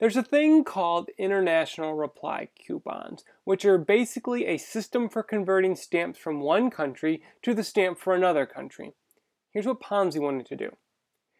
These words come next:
He wanted to take a hundred U S dollars and convert it to a thousand Italian lira. Then he wanted to take that thousand lira and buy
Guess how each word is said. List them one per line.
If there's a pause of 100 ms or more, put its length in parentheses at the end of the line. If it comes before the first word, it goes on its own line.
(180)
He
wanted
to
take
a
hundred
U
S
dollars (480)
and
convert
it
to
a
thousand (220)
Italian (140)
lira. (580)
Then (320)
he
wanted
to
take
that
thousand
lira (260)
and
buy